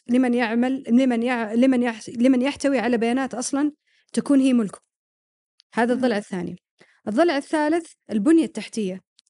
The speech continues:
Speaker 1: يوم حكينا عن الجي بي يوز.
Speaker 2: مم.
Speaker 1: آم، آه، والتكلفة ال-، ال-، إنك تشغل هذه الأشياء. البنية التحتية تحدي كبير أن يكون عندك معالجات ذات كفاءة عالية. آم،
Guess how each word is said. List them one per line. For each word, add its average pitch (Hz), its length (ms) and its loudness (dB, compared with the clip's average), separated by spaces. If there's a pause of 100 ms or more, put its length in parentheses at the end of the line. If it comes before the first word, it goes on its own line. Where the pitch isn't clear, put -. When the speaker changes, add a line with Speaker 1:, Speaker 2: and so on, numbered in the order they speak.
(120)
Speaker 1:
يوم 226 160 0
حكينا 226 380 -2
عن 196 100 -2
الجي 185 180 -6
بي 180 120 -12
يوز. - 240 -12 (120)
Speaker 2:
مم. 127 240 0 (520)
Speaker 1:
آم، 202 440 -2 (1080)
آه، 202 720 -4
والتكلفة 226 920 -2
ال-، 233 520 -2
ال-، 247 180 2
إنك 254 220 0
تشغل 247 420 -2
هذه 190 200 -4
الأشياء. 180 420 -8 (540)
البنية 320 260 4
التحتية 330 400 -2
تحدي 302 380 -4
كبير 233 400 -2
أن 220 100 -4
يكون 226 340 -2
عندك 269 440 0 (360)
معالجات 233 680 0 (180)
ذات 240 380 -2
كفاءة 277 340 -2
عالية. 196 500 -4 (640)
آم، 196 840 -4